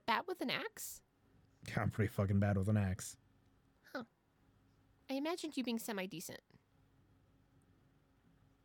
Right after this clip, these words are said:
Speaker 2: I mean, they're, like, running away from me, and I'm, like, chopping at 'em with an axe and, you know, hitting 'em in the neck every now and again. Like, "Ah!" I'm like, "Stand still. This will go easier.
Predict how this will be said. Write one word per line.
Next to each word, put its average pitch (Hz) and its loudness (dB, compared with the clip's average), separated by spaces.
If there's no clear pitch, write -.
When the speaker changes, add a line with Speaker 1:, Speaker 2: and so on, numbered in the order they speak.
Speaker 2:
I 127 8
mean, 185 12
they're, 202 10
like, 226 12
running 202 12
away 302 12
from 185 12
me, 131 12
and 165 12
I'm, 214 8
like, 240 6
chopping 247 10
at 240 6
'em 254 8
with 247 8
an 254 6
axe 254 4
and, 131 10
you 139 8
know, 156 10
hitting 180 10
'em 220 10
in 226 8
the 220 8
neck 247 8
every 151 10
now 127 12
and 120 10
again. 113 6
Like, 175 4
"Ah!" 247 12
I'm 135 8
like, 240 8
"Stand 392 12
still. 415 12
This 302 10
will 294 6
go 349 6
easier. 320 10